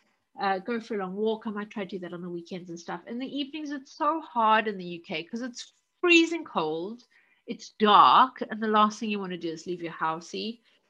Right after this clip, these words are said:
So I'm not the greatest at actually sticking to it, but tonight I am gonna try and go for a walk because I'm, I'm fifth in the competition of nine of us, and I want to, I'm so competitive, I wanna get further up. So, I mean, one of, one of the,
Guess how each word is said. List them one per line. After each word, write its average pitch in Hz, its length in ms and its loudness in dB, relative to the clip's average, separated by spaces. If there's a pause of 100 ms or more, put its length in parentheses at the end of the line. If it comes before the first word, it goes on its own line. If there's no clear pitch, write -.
(300)
So 240 100 2
I'm 226 220 2
not 285 180 0
the 339 80 2
greatest 254 880 4
at 214 100 0
actually 202 300 -2
sticking 208 400 -6
to 175 140 -4
it, 175 80 -8
but 202 160 -2
tonight 240 400 4
I - 160 4
am 233 100 0
gonna 214 160 4
try 196 220 2
and 175 80 -4
go 170 120 2
for 175 140 -10
a - 20 -4
walk 160 280 -4
because 185 240 -8
I'm, 175 260 0 (180)
I'm 190 140 0
fifth 302 440 0
in 233 160 -4
the 240 60 -4
competition 214 520 -4
of 185 100 -6
nine 190 380 2
of 160 100 -4
us, 139 320 0 (460)
and 202 100 4
I 214 140 6
want 226 480 2
to, 214 560 0
I'm 196 120 -2
so 208 160 -2
competitive, 190 560 -6
I 185 60 -2
wanna 180 220 -4
get 180 160 -10
further 170 340 0
up. 156 180 -2
So, 202 200 -2
I 185 120 -2
mean, 226 220 -2
one 240 160 2
of, 262 180 -2 (140)
one 240 160 -2
of 262 140 -8
the, 220 320 2